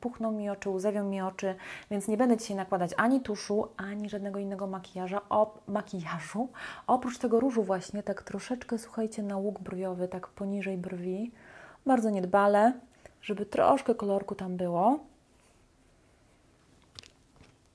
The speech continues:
żeby ten makijaż był dosyć spójny, ten taki makijaż, nie makijaż.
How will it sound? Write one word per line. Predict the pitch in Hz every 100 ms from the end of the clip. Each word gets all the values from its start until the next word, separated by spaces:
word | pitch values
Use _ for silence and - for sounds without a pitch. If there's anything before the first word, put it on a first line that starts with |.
| - -
żeby | 196 196
ten | 196
makijaż | 190 185 190
był | 180
dosyć | 180 175 185
spójny, | - 180 170 175 202 -
ten | 180
taki | 180 -
makijaż, | 165 156 185 170
nie | 180
makijaż. | 180 180 - 190 262